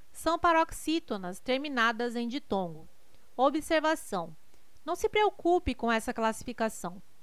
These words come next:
porque tanto o crescente quanto o decrescente são acentuados. Ditongo é o encontro de uma vogal com uma semivogal.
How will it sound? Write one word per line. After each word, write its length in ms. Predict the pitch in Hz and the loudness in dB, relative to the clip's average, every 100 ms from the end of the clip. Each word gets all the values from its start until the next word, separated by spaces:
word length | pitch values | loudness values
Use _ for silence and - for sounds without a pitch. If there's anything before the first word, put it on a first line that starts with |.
| - - | -10 -6
porque 240 | 247 262 | 0 2
tanto 380 | 247 330 349 339 | 2 2 2 0
o 20 | |
crescente 760 | 330 247 - 247 277 269 - - | 0 0 0 -2 0 -2 -4 -6
quanto 320 | - 233 240 | -2 -2 -2
o 60 | |
decrescente 920 | 208 285 302 240 - 254 269 262 - | 0 0 0 -2 -2 -4 -2 -2 -6
são 180 | - 254 | -6 -4
acentuados. 1000 | 277 285 302 - 339 226 190 165 - - - - - - - - | -2 -4 -6 2 4 4 2 -6 -12 -14 -14 -14 -14 -14 -14 -12
Ditongo 720 | 180 226 - 247 214 175 160 - - - - - | -6 -6 2 2 4 0 -8 -12 -14 -14 -14 0
é 100 | 226 | 2
o 60 | 247 | 2
encontro 640 | 240 - 262 359 285 240 | 2 2 4 2 0 -2
de 100 | 208 | 0
uma 160 | 214 | 0
vogal 680 | 196 254 220 202 226 277 311 - | 4 2 4 4 6 4 0 -4
com 240 | - 247 262 | -2 0 0
uma 180 | 269 240 | 0 -2
semivogal. 920 | - 294 339 339 294 262 190 170 | -2 -2 -2 0 0 2 2 0